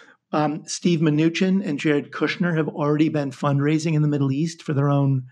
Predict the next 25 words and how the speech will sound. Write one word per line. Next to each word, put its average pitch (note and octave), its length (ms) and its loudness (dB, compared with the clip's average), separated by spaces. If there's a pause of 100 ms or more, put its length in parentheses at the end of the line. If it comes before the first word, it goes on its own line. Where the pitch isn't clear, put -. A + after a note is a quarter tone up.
(220)
investment D3 580 0
funds, G3 420 0 (460)
um, C#3 380 0 (400)
the, D#3 180 -4
with D3 240 -2
the C3+ 80 -6
U C#3 240 0
A C3+ 140 0
E G#3 500 0
and C#3+ 180 -2
with C#3 140 -6
the - 80 -10
Saudis. D#3+ 540 0 (360)
Uh, D3 340 -2
the E3 60 -4
Saudis D#3+ 520 0
are E3 80 2
now, D3+ 560 2 (400)
uh, D#3 160 2
stepping D3 560 0
up D#3 160 0
to - 80 -8
finance D3 640 0
Trump's, - 640 -4 (120)
um, C3 540 0